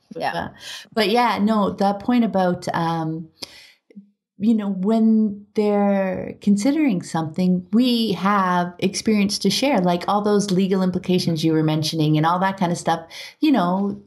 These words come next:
Speaker 2: uh, we have more experience to know that there will be information that they'll need in those areas, you know, that they might not have even known to,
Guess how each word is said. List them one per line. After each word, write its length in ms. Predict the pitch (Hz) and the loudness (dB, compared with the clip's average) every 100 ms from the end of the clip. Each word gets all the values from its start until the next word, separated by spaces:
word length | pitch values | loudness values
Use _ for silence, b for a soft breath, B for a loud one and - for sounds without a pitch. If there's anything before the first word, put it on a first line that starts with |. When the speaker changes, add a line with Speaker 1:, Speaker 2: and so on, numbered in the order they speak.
| - - - | -20 -20 -6
Speaker 2:
uh, 240 | - 226 202 | -2 -2 0
we 140 | 233 247 | 2 4
have 280 | 240 208 | 2 0
more 280 | 185 208 233 | 2 4 4
experience 680 | 202 - 226 233 220 202 - | -2 -4 0 0 0 -2 -2
to 140 | 208 | 2
know 180 | 202 214 | 2 2
that 240 | 185 170 - | 0 -2 -4
there 260 | 175 185 170 | -2 -2 0
will 380 | 190 240 269 | 0 0 0
be 320 | 196 165 151 - _ - - | -2 -2 -2 -6 _ -14 -2
information 640 | 202 202 185 175 175 180 | 0 2 0 0 -2 0
that 200 | 165 151 | 0 0
they'll 220 | 160 160 | -2 -2
need 220 | 160 151 151 | 0 0 0
in 140 | 151 | 0
those 260 | 147 147 147 | 0 0 2
areas, 500 | 147 143 139 139 190 | 2 2 0 -2 0
you 100 | 180 | 0
know, 200 | 147 156 | 0 0
that 220 | 151 151 | -2 -2
they 160 | 175 175 | -2 0
might 320 | 170 170 - | -2 -4 -2
not 260 | 175 175 | -2 0
have 160 | 180 175 | 0 0
even 320 | 185 185 180 | 0 2 4
known 640 | 175 180 247 220 165 151 | 4 2 2 0 0 -4
to, 360 | - 160 139 | 0 0 0